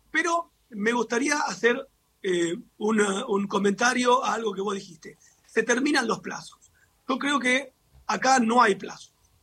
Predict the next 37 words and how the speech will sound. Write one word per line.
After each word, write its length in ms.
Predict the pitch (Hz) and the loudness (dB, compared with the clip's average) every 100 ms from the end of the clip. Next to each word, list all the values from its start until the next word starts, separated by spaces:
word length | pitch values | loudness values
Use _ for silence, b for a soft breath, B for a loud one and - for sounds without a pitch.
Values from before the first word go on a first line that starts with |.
| - | -10
Eh, 100 | 190 | -8
acá 300 | 180 247 269 | -2 2 4
lo 120 | 233 | 2
que 140 | 196 | 2
hay 260 | 226 302 339 - _ _ | 0 2 0 -4 _ _
es 160 | 196 190 | -8 -4
una 220 | 185 180 | -4 -4
situación 760 | 185 - 175 - 233 240 247 - _ _ _ | -6 -6 -4 4 6 6 4 -2 _ _ _
que 80 | - | -4
yo 120 | 180 | 0
llamaría 460 | 202 196 185 208 202 | 2 4 4 2 0
líquida, 800 | 226 277 - - 262 269 277 277 214 | -2 -6 -10 -8 -6 -4 -6 -8 -10
en 100 | 180 | -8
el 100 | 170 | -10
sentido 440 | 170 165 226 220 | -10 -8 0 4
de 160 | 185 175 | 4 2
que 300 | 180 180 185 _ _ _ _ _ _ - | 0 -2 -4 _ _ _ _ _ _ -6
tiene 240 | 247 240 | 0 4
volumen 400 | 202 220 269 196 | 4 4 2 0
pero 200 | 170 175 | 0 0
no 120 | 208 | 2
forma, 520 | 208 254 196 190 247 - _ _ _ | 4 4 4 0 -4 -10 _ _ _
de 120 | - 170 | -8 -4
manera 420 | 175 247 254 - | -2 -2 -2 0
que, 320 | 208 220 247 _ _ _ - | 2 2 0 _ _ _ -10
eh, 200 | 170 180 | -8 -6
todavía, 840 | - 190 190 196 285 294 277 277 - _ _ | 2 4 4 2 2 2 0 -2 -10 _ _
eh, 380 | 190 165 160 175 | -10 -6 -6 -8
estamos 560 | 208 160 220 220 196 - _ _ | -8 0 4 4 2 -2 _ _
esperando 520 | 196 156 180 254 240 | -4 2 4 6 6
a 40 | 202 | 4
ver 180 | 226 | 4
cómo 220 | 226 240 233 | 2 0 0
se 140 | 196 | 0
traba 260 | - 233 208 | 0 0 0
el 80 | |
conflicto 720 | 196 180 180 277 - 262 311 | -2 -4 -2 -4 -4 -6 -6